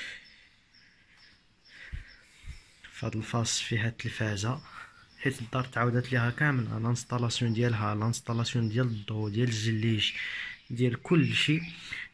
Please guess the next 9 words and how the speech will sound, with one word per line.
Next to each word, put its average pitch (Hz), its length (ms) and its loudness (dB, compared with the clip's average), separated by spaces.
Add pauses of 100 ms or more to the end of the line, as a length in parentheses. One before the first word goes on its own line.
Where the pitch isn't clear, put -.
هنا 120 140 4
الدخلة 131 400 2
ديال 123 200 6
الدار، 113 440 0 (160)
هنا 107 200 2
إلا 123 300 4
دخلتي 113 400 2
من 131 120 6
الدار، 120 400 0